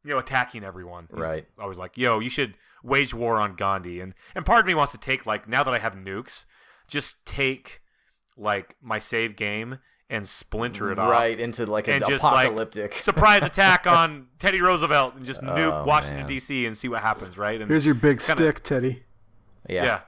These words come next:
Speaker 1: just kinda play it that way. But me and, uh, me and old Teddy Roosevelt have been in a, an alliance for the last, I don't know, three centuries. So we're actually, uh, good buds, him and I.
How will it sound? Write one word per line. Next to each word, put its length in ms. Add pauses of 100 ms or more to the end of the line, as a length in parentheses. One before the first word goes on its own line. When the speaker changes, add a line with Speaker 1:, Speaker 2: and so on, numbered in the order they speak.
Speaker 1:
just 120
kinda 160
play 200
it 80
that 180
way. 140
But 200
me 160
and, 120
uh, 240
me 120
and 180
old 180
Teddy 220
Roosevelt 420
have 80
been 160
in 140
a, 160
an 160
alliance 420
for 140
the 60
last, 520 (340)
I 120
don't 100
know, 220 (240)
three 240
centuries. 600
So 300 (320)
we're 80
actually, 400
uh, 80
good 240
buds, 280
him 140
and 80
I. 220